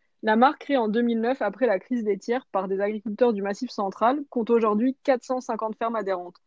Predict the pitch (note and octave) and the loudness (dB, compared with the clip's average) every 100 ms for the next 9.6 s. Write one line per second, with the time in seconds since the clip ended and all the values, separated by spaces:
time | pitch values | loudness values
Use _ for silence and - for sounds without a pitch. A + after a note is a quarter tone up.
0 | _ _ _ _ - A#3 B3 C4 A3+ G#3 | _ _ _ _ 0 4 6 4 0 0
1 | A3 E4 - A#3 G#3 G#3 G#3 A3 B3+ C4+ | 0 -2 -2 -4 -2 -2 -6 0 0 2
2 | C4 A3 A3 G#3 A#3+ G3+ - C4+ C4 A#3+ | -4 -2 -4 -2 0 0 4 4 4 2
3 | A#3+ A#3+ A3+ G#3+ G#3 G#3 A3+ A#3 G3 F3+ | 0 2 2 2 2 2 0 0 -6 -4
4 | F#3 A#3+ _ _ _ - A3 G3+ C#4+ C#4 | -2 -4 _ _ _ 0 0 2 0 0
5 | A#3 A#3+ A3 G3 C4+ - G#3+ F#3+ G#3 A#3+ | -2 0 0 2 -2 2 2 2 0 -2
6 | A3 - F#3+ F#3 G3 _ _ _ _ - | -4 -6 -4 -4 -6 _ _ _ _ 2
7 | A#3+ A3 D4 C4+ A#3+ B3+ A3 G3 A#3 D#4 | 4 4 0 2 4 6 4 4 2 0
8 | - - A3+ A#3+ C4+ B3 G#3+ G#3 G#3 - | -4 -2 2 4 4 2 0 0 -2 -4
9 | G#3 F#3 A3+ G#3+ B3 | -6 -2 0 2 2